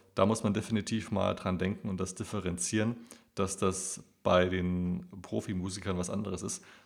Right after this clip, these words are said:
Und das ist vielleicht auch so ein Punkt, ich will jetzt nicht zu sehr abschweifen, aber das ist so ein Punkt, wo wir zum Beispiel, also Chris und ich, ich uns noch viel besser hereinversetzen können in dich, wenn du eben einfach noch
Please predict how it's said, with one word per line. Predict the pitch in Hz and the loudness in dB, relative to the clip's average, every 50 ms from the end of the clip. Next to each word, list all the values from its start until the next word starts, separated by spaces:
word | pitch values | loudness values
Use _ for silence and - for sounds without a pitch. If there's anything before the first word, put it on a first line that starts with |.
| _ _ _ _ _ _ - | _ _ _ _ _ _ 2
Und | - 202 | 4 4
das | 147 151 | 4 4
ist | 165 - | 4 6
vielleicht | - 143 131 131 | 6 6 6 6
auch | 123 | 4
so | - 131 | 2 2
ein | 110 98 - | 0 2 2
Punkt, | - 127 170 180 180 | 2 2 2 0 0
ich | 90 | 0
will | 107 104 | 0 0
jetzt | - - | 0 -2
nicht | 95 - - | -6 -6 -4
zu | - - 110 | -4 0 2
sehr | 101 98 | 4 4
abschweifen, | - - - - 120 120 120 107 | 4 2 4 4 2 4 4 2
aber | 104 | 2
das | 104 101 - | 2 2 2
ist | |
so | - 117 | 2 2
ein | 104 - | 0 2
Punkt, | - 127 143 151 - - - - - - - - - - - - - - - _ - - - | 0 -2 -2 -2 -4 -10 -14 -18 -20 -20 -20 -20 -20 -20 -20 -20 -20 -20 -20 _ -20 -6 -2
wo | - 90 80 | 0 4 4
wir | 80 - | 4 4
zum | - - 85 | 4 4 6
Beispiel, | 80 87 90 - - | 6 6 6 4 0
also | 90 85 | -4 -2
Chris | - - 117 - | -2 -2 -2 -2
und | 107 104 | -2 -4
ich, | 90 - - - - | -6 -6 -8 -6 -6
ich | - 120 - - - - - - - - - - - | -6 -6 -6 -8 -12 -16 -18 -18 -18 -20 -20 -20 -4
uns | - 104 101 98 190 98 95 - - - | 4 6 8 8 8 6 4 0 -2 -2
noch | 107 95 | -2 0
viel | - - 147 120 | 2 2 4 4
besser | 123 120 - 117 104 98 - - | 4 4 8 8 8 6 6 2
hereinversetzen | 107 104 92 85 90 98 95 - - 98 95 90 - - - 98 | 0 0 2 4 4 4 2 0 -2 -2 -2 -2 -2 -4 -4 -2
können | - 95 92 117 - - - - - - - _ _ _ | 0 0 0 0 -2 -6 -12 -18 -20 -20 -20 _ _ _
in | - 101 95 92 92 95 95 | 0 0 2 2 0 2 4
dich, | - 120 147 - - - - | 6 4 4 4 0 -6 -2
wenn | 98 95 | 0 2
du | 92 92 92 92 95 | 2 4 4 4 2
eben | 92 101 101 92 87 - - | 2 0 0 -2 -2 0 0
einfach | - 92 - 98 87 87 - - - - _ _ _ _ _ _ _ _ - - | -2 2 4 4 2 2 0 -8 -16 -20 _ _ _ _ _ _ _ _ -18 -14
noch | - 101 101 95 - - | -6 -4 -2 -2 -4 -6